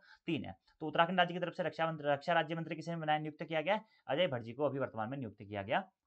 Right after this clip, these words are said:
है। अगले प्रश्न की बात करते हैं कि उत्तराखंड में बाल श्रम के खिलाफ मुहिम चलाने व बच्चों को शिक्षा के क्षेत्र में जोड़ने हेतु मुहिम चलाने वाले, मुहिम चलाने हेतु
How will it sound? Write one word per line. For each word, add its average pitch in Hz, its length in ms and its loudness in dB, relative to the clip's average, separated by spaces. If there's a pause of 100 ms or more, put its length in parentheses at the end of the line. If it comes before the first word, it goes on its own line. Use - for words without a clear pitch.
है। 95 140 -8 (240)
अगले 147 180 -2
प्रश्न 180 200 -8
की 170 60 -8
बात 175 180 4
करते 160 200 -4
हैं 196 200 -2 (260)
कि 190 60 -4
उत्तराखंड 202 440 4
में 202 300 2 (220)
बाल 160 280 10
श्रम 196 240 -2
के 202 100 0
खिलाफ 165 440 6 (380)
मुहिम 131 320 -2
चलाने 165 500 2 (300)
व 185 120 6
बच्चों 160 340 2
को 233 160 2
शिक्षा 208 340 0
के 214 140 0
क्षेत्र 170 300 -4
में 180 220 0 (260)
जोड़ने 175 380 2
हेतु 175 260 -2
मुहिम 175 280 0
चलाने 165 300 4
वाले, 156 360 4 (720)
मुहिम 143 400 0
चलाने 185 300 4
हेतु 165 340 -2